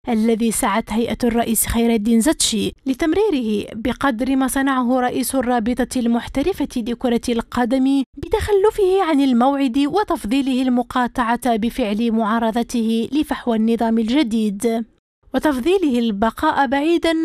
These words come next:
تفاديا لتزكية نظام يحمل في طياته بوادر رحيله من على رأس الرابطة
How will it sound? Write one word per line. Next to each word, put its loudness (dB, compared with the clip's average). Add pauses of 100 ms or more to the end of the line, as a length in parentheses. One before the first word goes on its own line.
(400)
تفاديا 0
لتزكية -2
نظام 2
يحمل 0
في -2
طياته 0
بوادر 0
رحيله -2 (360)
من 0
على 0
رأس -4
الرابطة -2